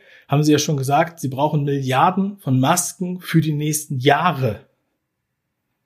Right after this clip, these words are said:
In der Tagesschau vom zehnten Mai, könnt ihr das hören. Ähm, <clears throat> das finde ich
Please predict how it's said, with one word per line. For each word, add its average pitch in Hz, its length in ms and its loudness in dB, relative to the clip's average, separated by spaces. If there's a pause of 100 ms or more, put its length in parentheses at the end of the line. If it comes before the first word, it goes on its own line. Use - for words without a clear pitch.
(600)
In 170 160 6
der 175 160 4
Tagesschau 160 460 -2
vom 131 200 -6
zehnten 147 640 -6
Mai, 135 480 -4
könnt 131 140 -12
ihr 131 40 -4
das 120 140 -8
hören. 104 200 -2 (2000)
Ähm, 113 720 0 (280)
<clears throat> 117 300 -4
das - 420 2 (760)
finde 151 280 4
ich - 240 -6